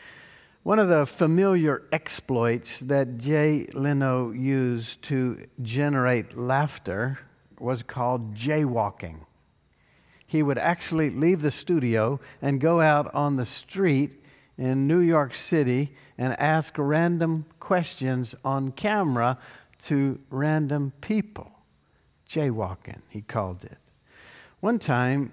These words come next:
he went and did this, and he asked people to name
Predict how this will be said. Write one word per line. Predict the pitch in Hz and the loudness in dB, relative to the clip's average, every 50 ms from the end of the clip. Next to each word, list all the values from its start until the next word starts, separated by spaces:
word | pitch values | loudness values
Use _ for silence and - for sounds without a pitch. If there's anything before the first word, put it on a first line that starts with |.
| - - | -10 -8
he | - 131 147 143 139 135 131 - | -4 -2 0 2 2 2 0 -2
went | - 131 143 143 143 131 - - - | -2 -2 -2 0 -2 -2 -4 -6 -4
and | 120 123 123 120 117 | -2 -2 -2 -2 0
did | 120 151 151 135 113 | 0 0 0 0 0
this, | 117 120 123 131 147 151 - - - - - - - | 0 0 2 2 0 -2 -6 -12 -16 -16 -18 -16 -10
and | 147 139 131 135 131 135 | -6 -4 -2 -2 0 0
he | 147 143 143 - - | 0 0 0 -2 -2
asked | - 160 185 220 233 - - - - | 0 2 2 2 2 0 -4 -10 -6
people | - 160 139 127 - 143 143 - | -2 -2 -2 0 -2 -4 -6 -4
to | - 151 | -2 -2
name | 135 131 139 170 202 220 202 147 131 120 123 131 139 147 151 | 0 0 2 2 2 4 4 2 2 2 0 0 0 0 -2